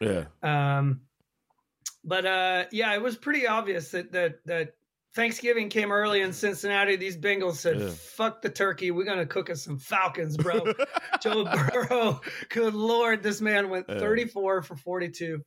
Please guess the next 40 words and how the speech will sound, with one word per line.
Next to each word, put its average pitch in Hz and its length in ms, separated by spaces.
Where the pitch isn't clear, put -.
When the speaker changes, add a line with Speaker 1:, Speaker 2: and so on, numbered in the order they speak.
Speaker 1:
Yeah. 170 320
Speaker 2:
four 262 240
hundred 247 320
and 220 140
eighty-one 208 440
yards, 190 380
three - 220
touchdown 202 500
passes, 175 420
Speaker 1:
God 160 140
Speaker 2:
zero 202 220
picks. 180 320
Speaker 1:
Damn. 135 380
Speaker 2:
Tyler 226 340
Boyd 220 380
had 208 180
a 196 60
hundred 180 320
and 151 120
fifty-five 151 540
yards 147 260
and 147 120
a 143 40
touchdown. 143 520
Ja'Marr 185 320
Chase 214 400
had 185 140
a 160 40
hundred 156 300
and 135 100
thirty 147 200
yards 139 340
and 135 100
two 147 160
touchdowns. 135 480
Speaker 1:
Was 147 140
Speaker 2:
Tee 220 80
Speaker 1:
Chase 302 140
Speaker 2:
Higgins 247 300
Speaker 1:
okay? 262 260